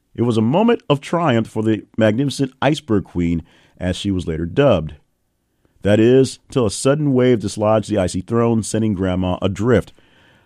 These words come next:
"When I got on it, it started to totter and wave when a wave was coming in," String told A B C News. "A very large wave came in and kind of made the throne kind of a rock, and I could tell that it was slipping off."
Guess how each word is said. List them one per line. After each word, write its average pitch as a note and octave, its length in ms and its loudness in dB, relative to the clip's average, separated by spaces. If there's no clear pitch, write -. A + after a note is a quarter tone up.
"When A2+ 200 2
I A2+ 100 2
got F#3 300 0
on B2+ 220 4
it, A2+ 140 0
it G3+ 140 2
started D3+ 600 -2
to A2+ 100 -2
totter A2 500 4
and G#2 320 -2
wave B2 580 4
when G#2 120 0
a G#2 60 2
wave C#3+ 240 4
was A2 100 -2
coming E2 300 -6
in," B1+ 220 -14
String D2+ 360 -10
told D#2+ 260 -8
A D#2+ 80 -8
B D2+ 120 -8
C D#2+ 160 -10
News. G#2+ 360 0
"A F#2+ 100 2
very C#3+ 280 4
large D#3 320 2
wave G2 300 2
came F2+ 260 -2
in G2 180 0
and G2 260 -2
kind C3 260 0
of A2+ 80 -2
made A2 340 2
the G#2 80 -2
throne A#2 460 -2
kind A2+ 200 -2
of G#2 60 -4
a F2+ 60 -4
rock, B2+ 400 -2
and G#2+ 240 0
I G2+ 160 -2
could - 240 -6
tell F3 320 0
that B2+ 220 2
it G#2+ 60 2
was G#2 180 0
slipping F#2+ 360 -2
off." A#2+ 380 0